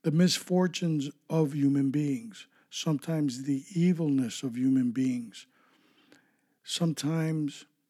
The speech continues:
that heart that is so hardened by other circumstances, that the encounter with police officer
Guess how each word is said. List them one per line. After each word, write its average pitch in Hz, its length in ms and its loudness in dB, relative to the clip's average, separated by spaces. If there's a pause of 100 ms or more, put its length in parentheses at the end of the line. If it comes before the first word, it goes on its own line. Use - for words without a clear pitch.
(880)
that 151 340 -2 (320)
heart 165 680 -2
that 139 180 -4
is 127 120 -2
so 165 920 -2 (300)
hardened 131 840 -2 (640)
by 139 300 -2 (140)
other 151 280 2
circumstances, 127 1160 -4 (1080)
that 147 340 0 (140)
the 143 140 2
encounter 165 440 0
with 147 240 0
police 170 400 -2
officer 131 600 -6